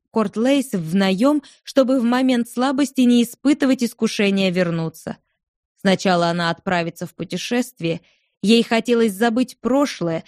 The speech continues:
начать жизнь заново где-нибудь далеко, где она еще не бывала. Память воскресила воспоминания об Италии, сказочной стране изобилия и праздности, благословенном прибежище тех, кто мучается неудовлетворенным желанием.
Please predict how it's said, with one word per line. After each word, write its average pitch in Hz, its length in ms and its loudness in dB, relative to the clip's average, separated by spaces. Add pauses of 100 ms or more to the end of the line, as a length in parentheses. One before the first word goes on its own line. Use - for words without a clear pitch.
(220)
начать 220 340 2
жизнь 202 440 0
заново 240 600 0
где-нибудь 220 540 2
далеко, 196 480 2
где 220 180 0
она 196 200 0
еще 190 260 -4
не 185 120 -2
бывала. 170 560 -2 (680)
Память 196 440 -2 (260)
воскресила 202 600 0
воспоминания 208 920 2
об 208 180 2
Италии, 180 560 -2 (300)
сказочной 247 680 0
стране 226 520 0
изобилия 214 640 2
и 202 40 0
праздности, 214 840 -2 (240)
благословенном 226 880 2
прибежище 202 640 0
тех, - 400 0 (220)
кто 247 260 2
мучается 262 800 -2
неудовлетворенным 202 1080 2
желанием. 180 760 0